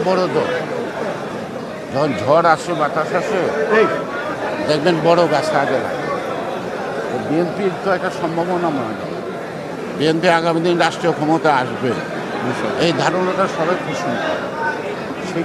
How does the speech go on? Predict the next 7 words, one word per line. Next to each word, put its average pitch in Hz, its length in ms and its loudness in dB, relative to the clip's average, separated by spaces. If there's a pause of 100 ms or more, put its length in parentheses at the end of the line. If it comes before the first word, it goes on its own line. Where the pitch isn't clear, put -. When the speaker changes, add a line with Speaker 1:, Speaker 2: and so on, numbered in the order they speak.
Speaker 1:
কারণেই 185 460 -2 (1080)
বিএনপিকে 180 520 -2 (120)
নানাভাবে 156 560 0 (120)
বিতর্কিত 170 440 0 (120)
করার 151 220 2
একটা 151 200 -2 (100)
চেষ্টা 139 320 -2